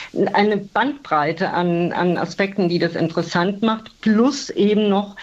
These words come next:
diese Hinführung oder diese Beschreibung ihrer Arbeit, ihrer vorwiegend, äh, lyrischen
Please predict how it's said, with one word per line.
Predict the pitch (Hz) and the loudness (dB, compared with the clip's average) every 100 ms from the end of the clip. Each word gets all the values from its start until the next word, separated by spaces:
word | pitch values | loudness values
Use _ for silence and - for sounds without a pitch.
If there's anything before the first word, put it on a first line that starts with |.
| - - | -18 -2
diese | 196 190 | 0 2
Hinführung | 196 165 226 247 240 220 214 | 2 4 2 2 0 0 2
oder | 190 185 | 0 0
diese | 185 175 151 170 160 | 0 0 2 2 2
Beschreibung | 147 185 - 139 143 196 202 202 202 | 0 -4 0 2 2 2 2 0 0
ihrer | 170 170 - | 0 0 2
Arbeit, | 151 165 190 190 208 214 - - - | 0 0 0 0 0 -4 -12 -14 -2
ihrer | 190 165 170 170 - | 0 2 0 -2 -10
vorwiegend, | - 208 233 226 240 247 247 - | 0 2 2 2 2 0 -2 -6
äh, | - 180 | 0 2
lyrischen | 180 180 208 220 214 202 196 190 175 | 2 2 2 0 0 2 2 2 -2